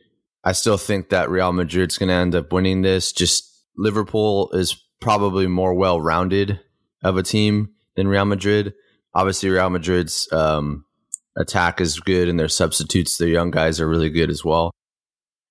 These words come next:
Their midfield is world-class, but they're also very slow. But if, you know, you play the slow game, that doesn't really matter.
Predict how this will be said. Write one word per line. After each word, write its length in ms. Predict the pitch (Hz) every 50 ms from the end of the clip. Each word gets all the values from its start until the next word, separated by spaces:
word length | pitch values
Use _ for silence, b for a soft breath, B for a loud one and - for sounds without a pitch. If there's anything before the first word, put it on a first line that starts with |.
| _ -
Their 100 | - 92
midfield 400 | 98 104 110 - - 117 113 104
is 140 | 101 90 87
world-class, 880 | 87 92 101 98 95 80 - - - - 90 87 92 95 107 110 - - -
but 200 | - 92 82 -
they're 260 | - 90 87 87 80
also 340 | 55 76 85 90 - - 95
very 300 | 82 85 87 85 78 71
slow. 680 | 69 - - - 78 80 85 87 90 98 110 117 113 _ _ _ _ _ _ _ _ _ _ _ _ _ _ _ - 95
But 140 | 92 95 92
if, 280 | 92 - - - -
you 100 | 92 98
know, 80 | 92 85
you 140 | 82 85 -
play 340 | - _ - - 107 101
the 160 | 95 87 87 85
slow 360 | - - - 95 98 95 95
game, 480 | 87 95 92 90 90 90 90 87 82 80 - - -
that 120 | 80 85
doesn't 320 | 82 90 85 80 82 85
really 180 | 82 85 85 82
matter. 500 | 80 80 82 82 82 92 98 101 98 -